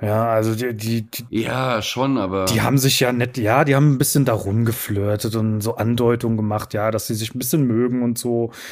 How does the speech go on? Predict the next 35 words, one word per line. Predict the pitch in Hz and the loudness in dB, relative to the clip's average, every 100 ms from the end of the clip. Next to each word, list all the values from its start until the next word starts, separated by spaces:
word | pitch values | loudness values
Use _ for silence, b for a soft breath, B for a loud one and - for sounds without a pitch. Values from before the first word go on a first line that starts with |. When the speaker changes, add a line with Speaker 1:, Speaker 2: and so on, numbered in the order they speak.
| B B - | B B -10
Speaker 1:
äh, | 127 | -6
gemeinsame | 143 135 131 120 127 127 123 127 | 0 2 2 2 4 2 2 0
Interessen | 123 139 110 117 123 120 | 0 0 0 -2 -2 -2
et | 117 | -2
cetera, | - 117 120 117 120 | -2 -2 0 2 2
ne? | 120 120 131 127 _ | 2 2 0 -4 _
Aber | 113 | -4
ich | 117 | -2
fand's | - 127 127 | 0 -2 2
auch | 123 127 | 0 -2
gut, | 131 127 | -4 -2
dass | 127 117 | 0 0
die | 123 | -2
sich, | 117 113 - | -2 -2 0
ähm, | 120 117 117 117 113 - _ _ - | 2 2 2 2 0 -4 _ _ -2
da | 117 | 2
jetzt | 123 123 | 2 0
nicht | 127 123 | -4 -2
irgendwie | 123 123 120 120 120 117 B B B B | -2 0 2 2 2 0 B B B B
in | 139 | 0
die | 131 | 0
Arme | 120 123 135 131 | 2 4 4 4
gefallen | 117 - 120 120 123 | 0 0 2 2 2
sind | 110 120 120 120 | 2 2 2 2
und, | 117 117 | 0 2
„Oh, | 143 170 156 151 | 4 4 4 4
und | 135 143 | 4 2
ich | 151 | 2
liebe | 151 170 165 | 2 2 2
dich“ | 156 151 147 - | 2 2 2 0
und | 131 | 0
hast | 127 143 | 0 0
du | 139 | 0
nicht | 135 127 | 0 0
gesehen. | 135 120 123 123 120 | -4 -2 0 0 0